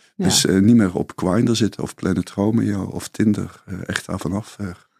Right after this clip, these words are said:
Speaker 2: kna-
Speaker 1: Ja.
Speaker 2: en daar ook echt op kunnen afknappen. Dat horen we ook regelmatig terug.
Speaker 1: Ehm,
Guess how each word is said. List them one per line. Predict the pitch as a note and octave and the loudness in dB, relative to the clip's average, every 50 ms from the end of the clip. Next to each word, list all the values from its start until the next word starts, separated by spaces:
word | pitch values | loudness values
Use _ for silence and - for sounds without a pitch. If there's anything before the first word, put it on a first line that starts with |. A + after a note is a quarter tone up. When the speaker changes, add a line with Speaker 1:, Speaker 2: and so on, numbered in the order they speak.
| _ _ _ - | _ _ _ -10
Speaker 2:
kna- | - G#2+ - | -4 -2 0
Speaker 1:
Ja. | G#3 F3+ | 2 2
Speaker 2:
en | - - | 4 4
daar | G#2+ - - | 4 4 4
ook | A#2 A#2+ - - | 4 2 2 0
echt | - - A2+ - - | -2 -2 -2 -2 -2
op | - G2 _ - - | -6 -6 _ -6 -4
kunnen | - G#2 G2 F2 | -2 0 0 0
afknappen. | - A2 - - - F2 E2+ D#2+ - - - - | -2 -4 -6 -6 -6 -6 -6 -6 -8 -12 -12 -12
Dat | - - | -12 -8
horen | - E2 D#2+ D#2+ | -6 -6 -4 -4
we | D#2+ | -6
ook | - - | -6 -8
regelmatig | E2+ E2+ - E2 E2 E2+ E2+ E2+ - - | -10 -8 -6 -6 -4 -4 -6 -8 -10 -16
terug. | _ - F#2 F#2+ - - _ _ _ - | _ -8 -8 -8 -8 -10 _ _ _ -6
Speaker 1:
Ehm, | G3+ G#3+ G#3+ A3+ A3+ A3 A3+ | -2 0 2 4 4 2 2